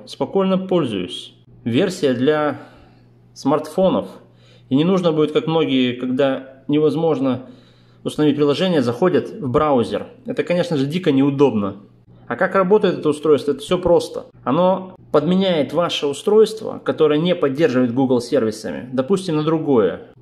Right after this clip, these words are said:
В данном случае у меня Honor тридцать,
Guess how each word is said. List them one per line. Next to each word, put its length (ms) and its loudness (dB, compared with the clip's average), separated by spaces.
В 40 -8
данном 240 0
случае 600 -2
у 40 -2
меня 540 -2
Honor 360 2
тридцать, 540 -2